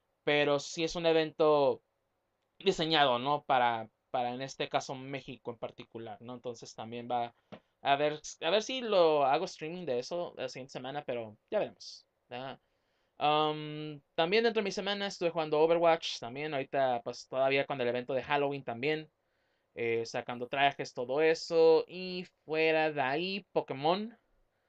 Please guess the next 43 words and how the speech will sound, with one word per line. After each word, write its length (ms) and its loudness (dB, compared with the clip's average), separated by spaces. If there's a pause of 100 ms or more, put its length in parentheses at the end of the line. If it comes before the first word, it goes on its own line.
(320)
¿verdad? 320 0
Pokémon 340 0
Espada, 520 2
bueno, 180 2
es 80 -6
Pokémon 220 -2
Escudo, 340 0
más 180 -2
bien 140 -6
en 80 -8
mi 80 -12
caso, 380 -8 (480)
¿verdad? 260 -4
Todavía 360 4
con 140 -4
las 200 0
Dynamic 420 0
Adventures, 800 -2
¿verdad? 520 -4
El 520 -2
estar 260 -4
ahí 380 -2
jugando 640 -2 (400)
o 240 -2
con-, 100 -10
tratando 280 -4
de 80 0
conseguir 320 -2
legendario 480 0
Shiny, 480 -6
¿verdad? 340 -6
Y 300 -10
sí, 260 -4
de 160 6
hecho, 160 0
ya 240 2
ayer 320 4
por 160 -2
fin 180 -6
conseguí 360 -6
mi 160 -10
primer 320 -6
legendario, 760 -2